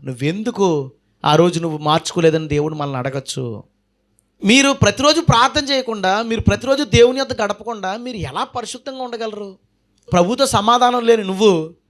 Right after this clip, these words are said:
ఇతరులతో సమాధానంగా ఎలా ఉంటావు? ఇరవై నాలుగు గంటలు కంటికి రెప్పలా నేను కాపాడుతుంటే కనీసం రోజుకొక ఇరవై నాలుగు నిమిషాలు లేదా ఒక అర్ధ గంట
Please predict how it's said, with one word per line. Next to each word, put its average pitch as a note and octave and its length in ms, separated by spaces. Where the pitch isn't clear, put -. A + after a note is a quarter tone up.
ఇతరులతో G#3+ 420
సమాధానంగా G3+ 540
ఎలా F3 180
ఉంటావు? E3+ 360
ఇరవై D#3 240
నాలుగు E3 280
గంటలు G3+ 280
కంటికి A3+ 380
రెప్పలా A3+ 300
నేను A3 120
కాపాడుతుంటే F#3 840
కనీసం C4+ 400
రోజుకొక A3+ 440
ఇరవై G#3+ 400
నాలుగు A#3+ 260
నిమిషాలు G#3 300
లేదా A3+ 120
ఒక - 120
అర్ధ - 320
గంట C4 180